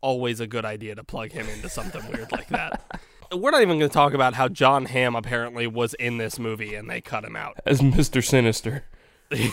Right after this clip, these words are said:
Speaker 1: Yes, <laughs> okay. At the end of this movie, the very, very, very end, once they had beaten the demon bear, I'm not even gonna talk about it.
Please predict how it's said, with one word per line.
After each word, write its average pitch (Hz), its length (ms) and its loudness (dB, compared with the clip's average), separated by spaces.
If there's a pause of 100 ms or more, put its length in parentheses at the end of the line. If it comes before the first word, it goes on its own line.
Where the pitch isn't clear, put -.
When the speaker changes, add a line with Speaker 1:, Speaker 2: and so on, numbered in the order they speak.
Speaker 1:
Yes, - 360 6 (160)
<laughs> 175 160 6
okay. 139 300 -2 (500)
At 214 240 6
the 277 220 -2
end 226 280 2
of 202 180 2
this 180 200 0
movie, 151 520 0 (180)
the 139 100 -2
very, 160 520 0
very, 151 320 0
very 139 340 -2
end, 117 300 -6
once 131 260 -6
they 135 180 -6
had 117 280 -10 (280)
beaten 143 300 0
the 131 80 -2
demon 117 480 0
bear, 98 340 -8
I'm - 140 -8
not 127 180 -2
even 117 180 -6
gonna 110 200 -10 (120)
talk 110 280 -10
about 98 240 -18
it. 98 160 -20